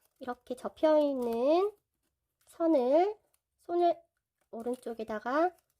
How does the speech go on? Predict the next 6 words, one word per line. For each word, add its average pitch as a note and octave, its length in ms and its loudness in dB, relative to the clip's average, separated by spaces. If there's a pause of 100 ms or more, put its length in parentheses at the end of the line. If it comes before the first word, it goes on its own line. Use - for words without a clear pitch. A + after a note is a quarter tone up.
(160)
넣고 A3 600 -4 (340)
이쪽을 E4 440 -4
빼주시는 F#4 540 -2
거예요. G#3 360 -6
이렇게 A#3 760 -6
빼면서 F#4 720 0